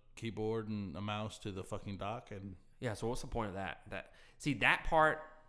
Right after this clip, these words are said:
Speaker 2: I can, I can completely agree with you. I just go buy a computer.
Speaker 1: Right.
Speaker 2: 'Cause what's the point of docking it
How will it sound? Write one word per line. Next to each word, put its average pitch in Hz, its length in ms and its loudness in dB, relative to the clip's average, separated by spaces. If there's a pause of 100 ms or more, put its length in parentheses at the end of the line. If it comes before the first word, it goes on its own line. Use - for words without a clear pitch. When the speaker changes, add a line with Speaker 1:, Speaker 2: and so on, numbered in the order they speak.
(140)
Speaker 2:
I 110 120 2
can, 104 500 -6
I 95 80 -6
can 98 200 -8
completely 160 540 -2
agree 123 220 2
with 107 180 -2
you. 104 220 -4 (460)
I - 60 -4
just 208 100 -10
go 196 80 -6
buy 156 140 4
a 120 40 2
computer. - 340 -8 (280)
Speaker 1:
Right. 110 260 -2 (540)
Speaker 2:
'Cause 117 200 -8
what's 165 140 -4
the 160 60 -6
point 143 220 2
of 101 60 -8
docking 98 400 -2
it 90 160 -8